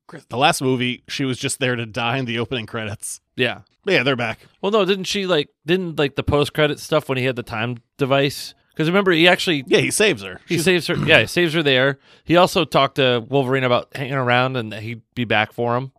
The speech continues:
Speaker 1: No, he, he went back to X-Men Origins Wolverine and shot himself in the head. And el-, then he also shot Ryan Reynolds in the head for Green Lantern.
Speaker 2: Yes. <laughs> Thank, you're welcome, Canada. <laughs>
Speaker 1: Whatever, they're back. I'm glad about that. Let's see, uh, what random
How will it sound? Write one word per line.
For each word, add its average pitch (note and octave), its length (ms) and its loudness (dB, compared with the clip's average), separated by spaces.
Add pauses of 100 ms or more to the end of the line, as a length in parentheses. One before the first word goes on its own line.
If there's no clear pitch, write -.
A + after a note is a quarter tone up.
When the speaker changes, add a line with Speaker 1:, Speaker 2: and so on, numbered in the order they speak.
(360)
Speaker 1:
No, C#3+ 560 2
he, D3 100 2
he D3 160 -2
went D#3 220 2
back C#3 340 4
to B2 480 -2
X-Men C3+ 420 -4
Origins B2+ 480 -4
Wolverine A#2 480 -4
and A2 240 -12
shot A#2 300 -4
himself G#2+ 380 -8
in G2+ 60 -12
the F#2+ 100 -8
head. F#2+ 200 -16 (200)
And A#2+ 100 -8
el-, A#2+ 160 -6
then B2+ 140 -4
he A#2+ 80 -2
also A2 460 -8 (180)
shot A#2 260 -4
Ryan G#2+ 260 -6
Reynolds G2+ 300 -10
in A2 80 -12
the G2 80 -12
head G2 160 -14
for G#2 120 -18
Green G2+ 200 -12
Lantern. F#2+ 340 -12
Speaker 2:
Yes. G2 420 -6 (140)
<laughs> A#2 140 -14
Thank, A#2+ 440 -4
you're B2+ 100 -2
welcome, A#2+ 300 0
Canada. G2+ 480 -6 (380)
<laughs> - 400 -20
Speaker 1:
Whatever, D#3 260 2
they're E3 120 4
back. B2+ 200 2
I'm D#3+ 100 -2
glad A#2 180 -2
about A2 220 -6
that. C#3+ 240 2 (420)
Let's A2+ 120 -10
see, C3 280 0
uh, A2+ 200 0
what B2 260 -2
random A2+ 580 -4